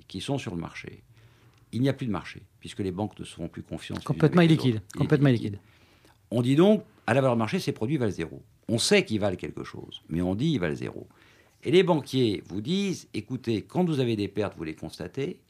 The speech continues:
Speaker 1: et ça veut dire que ou vous reconstituez votre capital, d'où les augmentations de capital que
Speaker 2: Successives,
Speaker 1: cherche,
Speaker 2: oui.
Speaker 1: évidemment, que cherche un ensemble d'institutions financières, ou alors vous réduisez votre capacité de crédit. La conjonction de ces deux systèmes,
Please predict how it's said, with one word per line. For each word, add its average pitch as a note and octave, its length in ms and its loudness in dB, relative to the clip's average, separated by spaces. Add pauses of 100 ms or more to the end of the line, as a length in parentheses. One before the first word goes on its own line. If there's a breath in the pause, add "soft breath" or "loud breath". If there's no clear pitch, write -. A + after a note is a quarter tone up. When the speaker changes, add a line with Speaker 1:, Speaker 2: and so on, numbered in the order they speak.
(560 soft breath)
Speaker 1:
et - 80 -6
ça B2 160 -2
veut B2 100 0
dire C3 180 0
que - 60 -4 (100)
ou E3 120 4
vous E3+ 160 6
reconstituez B2+ 520 0
votre F2 180 -4
capital, D3 640 -2
d'où C3+ 240 4
les A#2+ 160 4
augmentations F2+ 500 -4
de F2 60 -2
capital - 420 -8
que - 80 -6
Speaker 2:
Successives, D#3 520 2
Speaker 1:
cherche, B2 120 0
Speaker 2:
oui. C3+ 60 -2 (180)
Speaker 1:
évidemment, D2 280 -6
que - 140 -6
cherche D2+ 320 -4
un B1+ 100 -4
ensemble C#2 300 -6
d'institutions B1 400 -10
financières, D#2 540 -4 (380 soft breath)
ou A2+ 100 2
alors E3+ 240 6
vous C3 160 0
réduisez D#3 480 4
votre E3 180 2
capacité A2 460 -2
de - 60 -6
crédit. - 400 -8 (920 soft breath)
La C#3+ 120 4
conjonction F#3+ 720 6
de - 60 0
ces B2 100 2
deux G#2 120 0
systèmes, - 560 -8